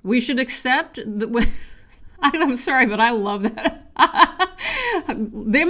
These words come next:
they just got right to the point, didn't they? We should accept with stoic good grace that personal appearance is simply one of the least democratic parts of life.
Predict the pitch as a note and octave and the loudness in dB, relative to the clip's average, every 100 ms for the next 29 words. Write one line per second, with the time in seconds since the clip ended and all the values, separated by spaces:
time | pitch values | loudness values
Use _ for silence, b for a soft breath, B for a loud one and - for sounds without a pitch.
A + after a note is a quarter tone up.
0 | D4 C#4 F4+ G#4+ C4 C#4 C4 B3+ A#3 G#3+ | 2 2 2 4 8 6 8 4 4 0
1 | A3+ G3+ F#3 F#3 F3+ E3 D#3+ B B B | 0 0 0 -2 -2 -4 -8 B B B
2 | B A#3 D#4 D#4 E4+ E4 - D4 E4 D#4 | B -2 0 0 -2 0 0 0 0 0
3 | C#4 - - - C4+ E4 A3+ A3+ C#4+ G3 | 0 0 -2 -2 -2 0 0 0 0 0
4 | F3 E3 E3 - G3 - - B3 C#4 E4 | 0 0 -2 -2 -2 -2 -2 -4 -2 0
5 | C#4+ C4+ A3+ F3+ D#3+ D#3+ F3 G3 - A#3+ | 0 0 -2 -4 -4 -4 -4 -2 0 0
6 | B3+ C4+ C4+ G#3+ G#3+ G3+ F3+ F3 D#3 F3+ | -2 -2 -2 -2 -2 -2 -2 -4 -2 0
7 | C4+ - F#3 F3 G3+ A3+ A#3 F#3 F3 F3 | 0 0 -4 -2 -2 -2 -2 -2 0 -2
8 | - - D3+ D3 - E3+ D3+ A#2+ B2+ - | -8 -10 -8 -8 -10 -12 -12 -12 -12 -16
9 | - | -18